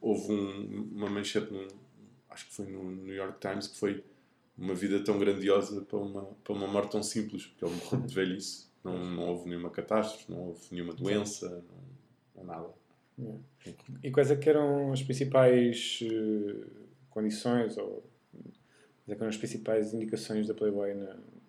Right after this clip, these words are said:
Speaker 2: no alinhamento da, da revista? Tiveste alguma coisa?
Speaker 1: Não, não havia muitas.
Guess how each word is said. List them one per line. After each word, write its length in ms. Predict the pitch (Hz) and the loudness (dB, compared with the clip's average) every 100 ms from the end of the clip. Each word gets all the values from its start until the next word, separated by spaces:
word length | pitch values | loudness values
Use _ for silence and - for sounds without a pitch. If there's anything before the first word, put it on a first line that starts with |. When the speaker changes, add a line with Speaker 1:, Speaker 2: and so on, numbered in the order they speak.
| - - _ _ _ _ - | -20 -20 _ _ _ _ -18
Speaker 2:
no 120 | - 107 | -2 2
alinhamento 560 | 107 107 101 101 - | 4 4 2 -6 -10
da, 160 | 98 98 | -8 -6
da 140 | 101 | -8
revista? 340 | 98 98 - - - | -6 -8 -10 -16 -6
Tiveste 260 | 104 - | -6 -4
alguma 300 | 107 - 107 | -4 -2 -2
coisa? 260 | - 104 104 170 | -2 -4 -6 0
Speaker 1:
Não, 460 | 180 196 196 196 | 4 8 8 8
não 160 | 185 175 | 8 8
havia 240 | 143 135 | 8 6
muitas. 540 | 123 110 110 127 - | 8 4 4 0 0